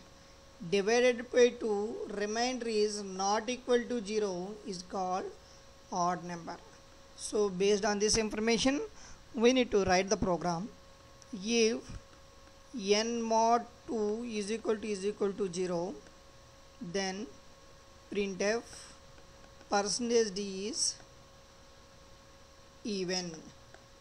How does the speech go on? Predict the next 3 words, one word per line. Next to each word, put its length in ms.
So 480
n. 160
If 800